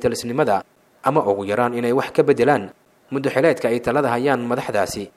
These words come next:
sida ay tilmaamayso warbixinta lagu daawacay website-kan laga leeyahay dalka Maraykanka. Waxaa kaloo maleeshiyaadkan ay xaliif iyo bahwadaag dhow la leeyihiin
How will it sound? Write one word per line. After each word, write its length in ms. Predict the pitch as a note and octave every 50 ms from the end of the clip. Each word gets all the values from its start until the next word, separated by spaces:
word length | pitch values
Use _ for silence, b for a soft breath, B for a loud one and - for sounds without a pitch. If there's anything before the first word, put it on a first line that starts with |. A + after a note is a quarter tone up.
| _ _ _ _ _ _
sida 320 | - - - D3+ C#3 A#2+ A#2+
ay 80 | A#2+
tilmaamayso 560 | - A#2+ A#2+ A#2+ B2+ C#3+ C#3 A#2 G2+ F2+ - G#2 G2+
warbixinta 400 | G2+ G#2 G2 - - A#2+ A#2+ B2+
lagu 240 | A#2+ A#2+ A#2+ C3+ C#3
daawacay 400 | A#2+ A#2+ A#2+ A#2+ A#2+ A#2 A#2+ B2
website-kan 560 | A#2+ A#2 A#2+ - - D#3 C3 - - G#2+ G#2
laga 200 | G#2 G2+ G2+ A2+
leeyahay 360 | B2 B2+ A#2+ A#2+ A#2 A2+ A#2
dalka 240 | A#2 C#3 C3 - - A#2+
Maraykanka. 840 | A#2+ A#2+ A#2+ C3+ C3+ C3+ B2 A#2+ A#2 - A#2+ A#2 A#2+ A#2 - - _ _ _ _ _ _ _ _ _
Waxaa 280 | - D3+ - - B2+ A#2+ -
kaloo 200 | - C#3 D3 A#2 G#2
maleeshiyaadkan 720 | G2+ G#2 G#2+ G2+ - - A2+ A#2+ B2 A#2+ - B2+ B2 B2
ay 120 | A#2+ A#2 A#2
xaliif 320 | - B2+ C3+ C#3 B2+ - A#2+
iyo 120 | B2 A#2+ A#2
bahwadaag 400 | B2+ A#2+ A#2+ A#2+ B2+ C#3 C3 - -
dhow 120 | B2 A#2+
la 80 | C3 C#3+
leeyihiin 520 | C3 B2 B2 A#2+ A#2+ A#2 C#3 D#3 C3 G2+